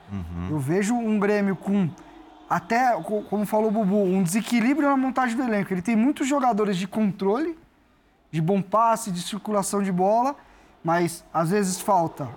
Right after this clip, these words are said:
Speaker 2: intensidade pra pegar e falta principalmente esses jogadores de mais velocidade.
Speaker 1: Bom, é, o Grêmio, né, tudo bem, empatou, tava perdendo, o,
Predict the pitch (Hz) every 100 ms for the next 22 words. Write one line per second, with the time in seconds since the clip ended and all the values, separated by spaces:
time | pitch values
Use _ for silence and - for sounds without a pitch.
0 | - 156 190 196 196 196 226 208 233 220
1 | 226 196 190 226 - - - 220 - 180
2 | 196 - 214 190 180 - 196 202 190 185
3 | 180 190 180 185 185 - - - - -
4 | - - 98 80 78 90 85 82 80 95
5 | 87 101 127 156 92 76 - - 82 76
6 | - - - - - - - - 87 87
7 | 127 117 85 87 - 127 120 90 80 92
8 | 82 117 131 90